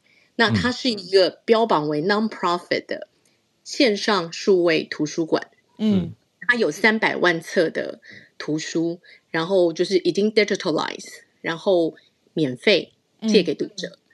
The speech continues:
Speaker 1: 呀，那等于说出版商就是来，呃，argue 说这个是一个侵害著作权的情况。
Speaker 2: 嗯。
Speaker 1: 然后星期五法院呢，就等于说正式判定说，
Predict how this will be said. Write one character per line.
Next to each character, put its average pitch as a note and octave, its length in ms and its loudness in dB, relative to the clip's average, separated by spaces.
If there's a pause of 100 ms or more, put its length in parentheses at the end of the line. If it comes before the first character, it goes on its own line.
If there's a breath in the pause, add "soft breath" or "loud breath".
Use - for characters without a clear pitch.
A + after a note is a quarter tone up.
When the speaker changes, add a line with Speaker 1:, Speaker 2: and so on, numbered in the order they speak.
(280 soft breath)
Speaker 1:
呀， - 180 -2 (240 loud breath)
那 C4 240 0 (460)
等 F#3+ 160 4
于 G#3+ 100 0
说 C4 300 4
出 D4 180 2
版 C#4+ 180 4
商 G3 220 2
就 G3+ 120 2
是 F#3+ 200 2
来， D#3+ 480 0 (240 loud breath)
呃， C#3+ 320 -4
argue G#3+ 360 2
说 F3 340 0 (240 loud breath)
这 D#4 160 2
个 G3+ 100 4
是 G3 160 -4
一 F#3 60 0
个 E3+ 120 4
侵 F#3 300 -4
害 F3+ 180 0
著 D#3+ 200 -2
作 D#3 160 -2
权 - 240 -10
的 - 100 -6
情 - 260 -12
况。 - 260 -12 (280 loud breath)
Speaker 2:
嗯。 F#3 200 -2
Speaker 1:
然 F3+ 180 2
后 C4 160 -10 (160)
星 C4+ 140 2
期 G#3+ 160 0
五 E3 160 4
法 - 340 -6
院 G3 260 4
呢， D#3+ 220 -4
就 F3+ 340 2
等 D#3 140 2
于 D3+ 160 -2
说 F3+ 180 -2
正 A3 220 4
式 G3+ 180 0
判 F3+ 240 -4
定 E3+ 200 -6
说， D#3 400 -8